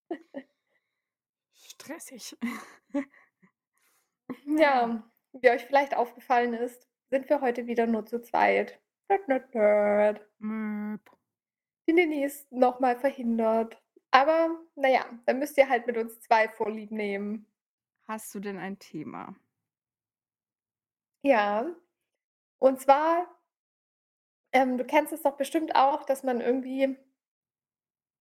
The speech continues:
Speaker 2: bestimmte Dinge riecht und sich dann an bestimmte Sachen erinnert.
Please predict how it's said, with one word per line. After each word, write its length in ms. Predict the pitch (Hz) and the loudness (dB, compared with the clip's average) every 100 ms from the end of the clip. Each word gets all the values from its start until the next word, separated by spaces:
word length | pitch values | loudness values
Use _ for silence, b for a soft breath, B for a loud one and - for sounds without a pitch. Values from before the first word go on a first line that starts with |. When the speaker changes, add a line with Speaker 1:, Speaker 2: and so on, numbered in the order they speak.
| _ | _
Speaker 2:
bestimmte 840 | 247 - 302 294 254 247 247 240 - _ _ _ _ 277 | -4 0 2 2 4 4 2 -4 -14 _ _ _ _ 0
Dinge 320 | 285 330 302 | 2 0 0
riecht 560 | 285 339 403 - - _ _ _ | -2 -4 -6 -12 -20 _ _ _
und 200 | - 269 | -2 0
sich 320 | 277 277 - _ | 0 -4 -8 _
dann 420 | 240 247 277 262 - _ - | 4 4 0 -8 -12 _ -4
an 160 | 240 | -4
bestimmte 420 | 240 - 254 247 240 | -6 -8 -8 -4 0
Sachen 340 | 240 240 254 | -2 -2 -4
erinnert. 640 | 233 - 214 202 190 - | -2 -2 -2 -2 -4 -12